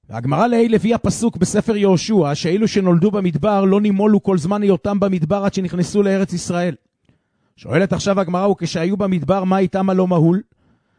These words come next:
מהו הטעם שילידי המדבר לא קיימו את מצוות ברית המילה ולא מלו עצמם כל אותם שנים שהיו במדבר? ונוסיף את דברי התוספות בדיברו המתחיל, "מה איתם הלא מהול?"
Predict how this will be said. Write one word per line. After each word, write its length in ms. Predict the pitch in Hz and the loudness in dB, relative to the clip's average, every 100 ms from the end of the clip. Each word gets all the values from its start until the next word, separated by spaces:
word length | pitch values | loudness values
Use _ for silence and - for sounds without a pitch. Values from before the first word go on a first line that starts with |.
| _ _ _ | _ _ _
מהו 240 | 117 190 233 | -2 0 0
הטעם 300 | - 226 214 | 0 -4 -4
שילידי 500 | 202 190 185 180 214 | -4 -2 0 2 2
המדבר 440 | 202 151 165 202 | 0 0 0 2
לא 120 | 202 | 0
קיימו 320 | - 190 190 | 0 0 2
את 100 | 208 | 0
מצוות 380 | 185 170 151 196 139 | 0 -6 -2 -2 -2
ברית 260 | 156 202 | -6 -4
המילה 360 | 190 185 180 196 | 0 0 2 2
ולא 220 | 170 190 | 2 2
מלו 300 | 185 190 196 | 0 2 2
עצמם 320 | 170 185 190 180 | 0 -4 -4 -2
כל 160 | 190 | 0
אותם 240 | 190 190 185 | 0 -2 -4
שנים 300 | - 185 190 | -4 -4 -4
שהיו 540 | - 165 170 214 180 117 _ _ _ _ _ _ | -2 2 4 6 4 2 _ _ _ _ _ _
במדבר? 680 | - 147 175 170 147 151 156 - _ _ - | -4 -2 2 0 2 0 0 -6 _ _ -8
ונוסיף 380 | 131 156 220 233 | -2 0 2 0
את 60 | |
דברי 220 | 190 190 | 0 0
התוספות 460 | 214 - 208 - 202 | 0 2 0 0 -2
בדיברו 380 | 175 165 175 214 | 0 0 2 2
המתחיל, 380 | 185 - 214 190 | 0 0 0 0
"מה 120 | 196 | 0
איתם 340 | 196 214 208 | 0 0 0
הלא 200 | 196 202 | 2 2
מהול?" 400 | 185 175 185 214 | 2 2 4 2